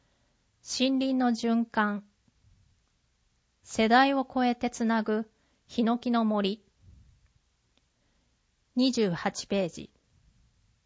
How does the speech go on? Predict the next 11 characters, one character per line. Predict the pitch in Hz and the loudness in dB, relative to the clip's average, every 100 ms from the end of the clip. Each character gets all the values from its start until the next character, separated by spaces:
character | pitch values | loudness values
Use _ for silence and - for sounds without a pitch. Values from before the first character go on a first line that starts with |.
| _ _ _ _ _ _ _ _ _ _ _ _ _ _ _ _ _ _ _ _ _ _ _ _ _ _ | _ _ _ _ _ _ _ _ _ _ _ _ _ _ _ _ _ _ _ _ _ _ _ _ _ _
十 | - 233 277 | -2 2 4
七 | 277 277 226 | 4 4 4
の | 196 180 | 2 -4
一、 | 180 - 185 - _ _ _ - - _ _ _ _ _ _ _ _ _ _ _ _ _ _ - | -6 -2 -2 -4 _ _ _ -20 -20 _ _ _ _ _ _ _ _ _ _ _ _ _ _ -2
み | 233 | 2
ん | 262 | 4
な | 269 285 | 2 2
で | 214 | 0
育 | 208 190 196 | 0 0 0
て | 196 | 0
る | 180 175 | -2 -4